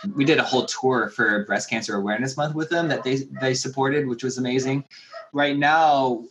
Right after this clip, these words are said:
we have a gem in our community. Her name's Tia Reagan Creative. She has a wardrobe that is specifically for photo shoots,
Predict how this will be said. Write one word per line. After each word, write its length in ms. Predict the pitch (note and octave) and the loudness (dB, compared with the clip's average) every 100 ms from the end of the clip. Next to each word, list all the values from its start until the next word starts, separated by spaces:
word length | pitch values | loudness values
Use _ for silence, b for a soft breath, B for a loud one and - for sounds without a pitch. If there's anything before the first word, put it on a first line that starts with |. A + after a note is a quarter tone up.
| _ _ _ _ | _ _ _ _
we 160 | C#3+ C#3 | -2 2
have 180 | D#3 | 2
a 60 | C3+ | 0
gem 520 | G2+ - A2 G#2+ C3+ | -2 -4 -2 0 0
in 160 | B2 A#2+ | 0 0
our 120 | A2+ | 0
community. 600 | A#2 A#2 B2 C#3+ C#3+ C#3+ | 0 -2 0 0 2 0
Her 180 | C3 B2+ | -2 -2
name's 260 | B2 A#2 - | 0 0 -4
Tia 300 | - A#2 A2+ | -6 -4 -4
Reagan 580 | G#2+ G#2+ A2+ A#2 A#2 - | -6 -4 -2 -2 -2 -8
Creative. 400 | A2 A2 A2+ A#2 | -8 -6 -4 -6
She 200 | - B2 | -6 -2
has 300 | B2+ C3 A#2 | -2 -2 -6
a 100 | G#2 | -10
wardrobe 760 | G#2+ C#3+ D#3+ A#2+ A2 G#2+ G#2 - _ _ _ | -4 -2 -2 -2 -2 -2 -4 -10 _ _ _
that 240 | A#2 A#2 | 0 0
is 160 | A#2+ A#2 | -2 -4
specifically 680 | - C3+ F3+ F#3 - A#2 G#2 | -6 -6 -4 -4 -2 -6 -6
for 320 | - A2+ A#2 | -6 -6 -4
photo 320 | - G#2+ A#2+ | -6 -6 -4
shoots, 500 | - C#3 D#3 - - | -4 -4 -6 -8 -16